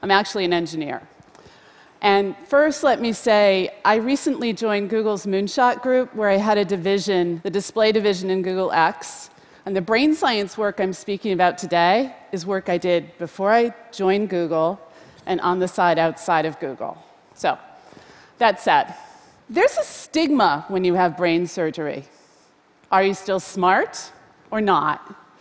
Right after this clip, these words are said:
And if not, can you make yourself smart again? After my neurosurgery, part of my brain was missing,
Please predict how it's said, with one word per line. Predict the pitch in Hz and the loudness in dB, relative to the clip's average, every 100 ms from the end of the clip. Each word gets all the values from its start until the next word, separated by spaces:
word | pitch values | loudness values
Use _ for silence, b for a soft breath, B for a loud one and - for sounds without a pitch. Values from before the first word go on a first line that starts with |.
| b b b b | b b b b
And | 185 - | -4 0
if | 294 - | 0 2
not, | 196 156 202 - 226 - _ _ - | 2 2 0 -6 -20 -20 _ _ -6
can | 262 | -2
you | 214 | 0
make | 190 190 | 0 0
yourself | 220 185 185 170 | -2 -2 0 -2
smart | - 180 160 | -4 -4 -2
again? | 156 147 156 156 - _ _ _ b b b b b b - | -2 -6 -8 -12 -18 _ _ _ b b b b b b 0
After | 277 302 359 | 2 2 2
my | 294 226 | 0 0
neurosurgery, | 208 226 233 226 202 185 180 175 156 160 | 2 4 2 0 -2 -2 -2 -2 -2 -4
part | - - 262 254 | -12 -4 2 2
of | |
my | 226 190 | 4 2
brain | 165 175 180 | 2 2 2
was | 170 156 | 0 -2
missing, | 170 165 - 165 139 135 | -4 -4 -4 -8 -6 -10